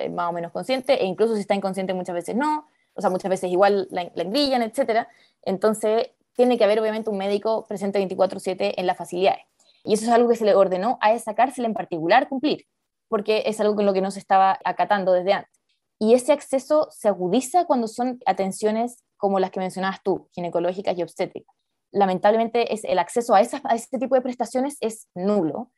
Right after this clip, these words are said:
Nosotros ahora en la red estamos haciendo unos ciclos de talleres de, de salud sexual y reproductiva, donde va una ginecóloga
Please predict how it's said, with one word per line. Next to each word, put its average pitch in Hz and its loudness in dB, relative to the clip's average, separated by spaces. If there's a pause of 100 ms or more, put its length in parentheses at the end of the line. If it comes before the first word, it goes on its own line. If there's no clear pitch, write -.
(400)
Nosotros 196 0
ahora 202 4
en 202 4
la 190 6
red 208 4
estamos 208 -2
haciendo 196 -2
unos 196 -6
ciclos 208 -2
de 202 0
talleres 185 0
de, 196 -8
de 185 -6
salud 185 -4
sexual 202 -4
y - 4
reproductiva, 196 -2
donde 208 0
va 175 2
una 170 -8
ginecóloga 277 0